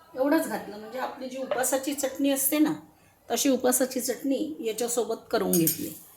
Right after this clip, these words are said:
कारण मग काय करायचं, लोणचं बिणचं, आता उन्हाळ्यामध्ये लोणचं खाता येतं, पण मग हा पराठा पण थोडासा आंबट.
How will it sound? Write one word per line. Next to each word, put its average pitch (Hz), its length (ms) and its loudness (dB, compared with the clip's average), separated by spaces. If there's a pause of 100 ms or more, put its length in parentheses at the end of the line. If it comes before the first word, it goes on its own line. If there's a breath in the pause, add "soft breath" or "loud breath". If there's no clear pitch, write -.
(360)
कारण 226 200 2
मग 262 220 4 (240)
काय 254 160 6
करायचं, 220 500 2
लोणचं 240 600 4
बिणचं, 226 400 2
आता 202 260 0
उन्हाळ्यामध्ये 262 600 4
लोणचं 240 360 4
खाता 269 280 0
येतं, 208 240 4 (380 loud breath)
पण 269 100 4
मग 277 120 10
हा 269 120 8
पराठा 254 420 6
पण 277 280 6 (160)
थोडासा 233 540 8 (2000)
आंबट. 214 340 10